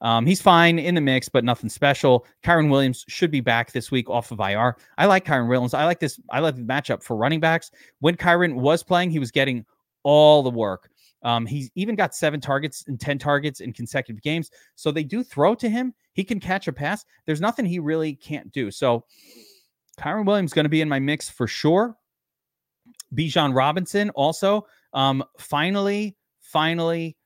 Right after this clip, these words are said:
finally got some work against Arizona. Put up an acceptable but not great number. Still not justifying the sixty-five hundred dollar price tag, but it's coming. It's coming.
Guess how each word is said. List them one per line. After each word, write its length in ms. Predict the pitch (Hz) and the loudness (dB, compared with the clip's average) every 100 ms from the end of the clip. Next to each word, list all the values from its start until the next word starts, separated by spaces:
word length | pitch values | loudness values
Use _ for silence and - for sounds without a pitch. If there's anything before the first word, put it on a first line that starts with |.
| _ _ | _ _
finally 360 | 147 156 165 156 | -2 -2 -2 -2
got 200 | 143 135 | -4 -4
some 200 | 123 110 | -6 -4
work 460 | 120 147 185 - _ _ | 0 0 0 -6 _ _
against 320 | 131 139 135 - | -8 -6 -4 -4
Arizona. 640 | 127 120 120 151 196 202 _ _ | -4 -2 0 0 -2 -6 _ _
Put 120 | - | -2
up 100 | 151 | 0
an 100 | 143 | 0
acceptable 680 | 127 - - 165 - 180 208 | -6 -8 -2 -2 -2 0 2
but 180 | 220 135 | 2 0
not 260 | 127 143 160 | -2 -6 -4
great 240 | 185 208 | -2 -2
number. 400 | 165 156 156 156 - _ | -4 -2 -2 -4 -8 _
Still 340 | - - 170 190 | -20 -2 0 0
not 200 | 208 190 | -4 -4
justifying 640 | 190 190 180 - 156 156 | -6 -4 -6 -4 -4 -4
the 80 | 143 | -6
sixty-five 520 | 165 - 170 151 135 | -10 -8 -4 -4 -2
hundred 200 | 147 131 | -4 -2
dollar 160 | 120 | -2
price 240 | 117 185 196 | 0 -2 -2
tag, 260 | 185 170 - _ _ | -2 -2 -4 _ _
but 160 | 147 143 | 0 2
it's 160 | 175 185 | 0 -4
coming. 300 | 170 117 78 _ _ _ _ _ _ _ _ _ _ | -4 -4 -8 _ _ _ _ _ _ _ _ _ _
It's 100 | - | -12
coming. 260 | - 123 | -6 -6